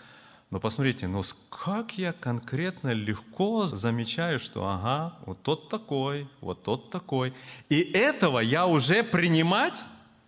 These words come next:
не буду. А Господь говорит: «Вот как тебя принял Господь, вот как Он тебя принял? Вот такой». Да? Вот, говорит, «Вот так ты и другого принимай», говорит, да?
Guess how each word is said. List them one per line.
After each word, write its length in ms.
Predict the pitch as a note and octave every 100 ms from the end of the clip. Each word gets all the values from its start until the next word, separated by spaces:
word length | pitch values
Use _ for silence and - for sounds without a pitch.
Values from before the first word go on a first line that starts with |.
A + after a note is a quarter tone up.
| _ _ _ _ _ _ _ _ _ _ _ _
не 220 | G#2 G#2+ C#3
буду. 300 | A#2+ F#2+ F#2+
А 40 |
Господь 380 | A2 B2+ - C#3+
говорит: 320 | B2 B2+ B2
«Вот 140 | C#3
как 260 | C#3 E3+ -
тебя 320 | - F#3 E3
принял 500 | C3+ D#3+ G3 F3 A2
Господь, 360 | G#2 G#2+ A2+ A2+
вот 100 | C3+
как 220 | E3+ D#3
Он 80 | G#2
тебя 180 | - F#2+
принял? 400 | F#2+ F2+ E2+ D#2+ _ _ _ - - - _ _
Вот 160 | G2 G2+
такой». 400 | G3+ - D#3+ D#3 - _ _ _ _ _ _ _ _ -
Да? 200 | A#2+ C#3+ - - -
Вот, 140 | G#2
говорит, 260 | A2 A#2+ B2
«Вот 160 | B2+
так 180 | C#3+ C3+
ты 240 | - B2
и 40 | A2+
другого 500 | A2+ B2 G#2 F#2 E2+
принимай», 560 | - G2+ A#2+ A#2 F#2
говорит, 420 | E2 E2 F2 F2+ F#2
да? 160 | A#2+